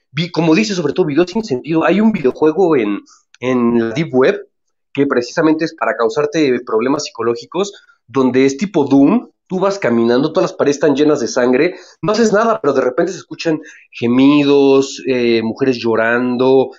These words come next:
aparece gente decapitada y todo, y nada más vas caminando y caminando. Pero después de jugar media hora, de veras, eh, te empiezas a sentir en el pecho un, como presión de, "¿qué estoy jugando?".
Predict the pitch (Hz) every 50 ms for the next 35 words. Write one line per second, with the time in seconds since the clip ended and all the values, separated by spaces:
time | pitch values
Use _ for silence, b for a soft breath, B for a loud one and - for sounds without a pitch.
0 | B B B - - 135 135 139 139 143 143 135 135 131 123 - 135 127 117 -
1 | 123 113 117 - 104 - - 104 - - 120 120 123 131 120 - 151 151 175 202
2 | 214 208 226 233 - 254 233 208 208 233 262 240 233 233 170 165 165 208 233 226
3 | 190 - - B B B B B - 123 117 - 185 202 202 - 190 190 196 185
4 | 147 131 120 120 127 170 208 - - 117 98 113 117 139 165 165 - - - -
5 | - - 101 98 95 - - 101 - 107 104 104 - 127 151 151 143 - - 104
6 | 101 95 - 120 135 139 143 139 B B B 110 113 110 104 101 - 120 120 -
7 | - 160 156 139 135 135 131 - - 143 131 127 110 - 113 104 98 - 123 131
8 | 139 143 117 - - _ _ - 127 131 - 156 143 - - 113 98 98 95 107
9 | 165 185 147 104 90 -